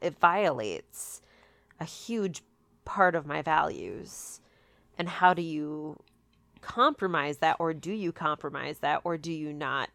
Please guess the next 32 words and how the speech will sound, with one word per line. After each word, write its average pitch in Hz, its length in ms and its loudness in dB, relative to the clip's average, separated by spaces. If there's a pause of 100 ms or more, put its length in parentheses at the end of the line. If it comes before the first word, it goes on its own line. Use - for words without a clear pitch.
have 220 300 4
the 202 60 -6
conversation 147 760 -6
and 143 120 -8
decide, 147 400 -2
"You 151 80 -6
know 147 140 -6
what, 214 220 0
this - 120 -12
just - 220 -10
isn't 160 240 -10
a 180 60 -6
topic - 420 -2
we - 80 -10
talk - 300 -6
about"? 156 320 -2 (380)
Well, 139 260 -2 (200)
the 147 120 -10
entire 208 420 2
time 202 300 0
I 160 80 -4
know 156 220 -2
in 151 100 -6
the 151 80 -8
small 165 260 -2
par-, 165 340 2
<laughs> - 60 -20
part - 180 0
of 180 140 2
my 208 160 4 (140)
mind, 175 640 2 (640)
"Oh, 208 420 2